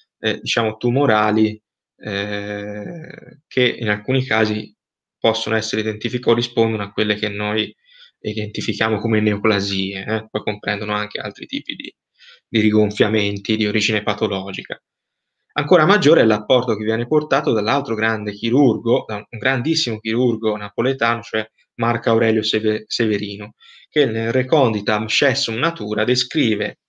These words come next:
eh, lo sviluppo dei tumori, ma in relazione anche ai tessuti che vengono colpiti. È già un passo, un passo notevole verso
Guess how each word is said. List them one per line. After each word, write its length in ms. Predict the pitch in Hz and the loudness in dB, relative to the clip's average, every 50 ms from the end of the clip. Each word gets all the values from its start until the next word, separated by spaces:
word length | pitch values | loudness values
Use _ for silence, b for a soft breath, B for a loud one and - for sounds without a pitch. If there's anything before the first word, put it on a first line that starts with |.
| _ _ _ _ _ _ _ _ - - _ _ _ - | _ _ _ _ _ _ _ _ -20 -20 _ _ _ -14
eh, 360 | - 113 104 104 - - - - | -10 -10 -8 -8 -8 -10 -12 -12
lo 120 | - 113 | -14 -12
sviluppo 360 | - - 120 123 123 - 117 | -8 -4 -4 -4 -2 -2 0
dei 140 | 107 113 120 | 2 2 4
tumori, 420 | - 202 208 156 131 147 170 165 | 6 6 6 6 6 6 6 6
ma 160 | 127 127 135 151 | 4 4 6 6
in 40 | |
relazione 500 | 147 151 165 180 170 170 - - 110 107 | 6 8 6 6 4 2 2 2 2 2
anche 220 | 107 113 117 - 131 | 2 0 0 2 2
ai 60 | 117 | 2
tessuti 540 | - 131 123 - - - 117 104 104 104 107 | 4 4 4 4 2 0 -2 -4 -2 -4 -4
che 100 | 107 101 | -4 -2
vengono 340 | 107 104 101 107 107 104 - | -4 -4 -6 -6 -8 -10 -6
colpiti. 420 | - - - - - 135 131 107 | -6 -6 -6 -6 -10 -6 -2 -2
È 40 | 113 | -2
già 140 | 113 127 127 | 0 0 -2
un 160 | 120 113 117 | -2 -4 -4
passo, 520 | - 110 101 101 - - - 113 110 - _ b b b b b b b - | -2 -2 -2 -2 -4 -6 -6 -6 -6 -8 _ b b b b b b b -6
un 120 | 131 123 | -4 0
passo 320 | - 135 120 - - 135 | 2 0 0 0 0 0
notevole 460 | 123 120 113 - 113 110 107 107 107 104 | 2 2 2 4 2 4 4 2 2 2
verso 560 | 104 107 104 104 - - - 110 101 b | 2 2 0 -2 -2 -2 -2 -2 -4 b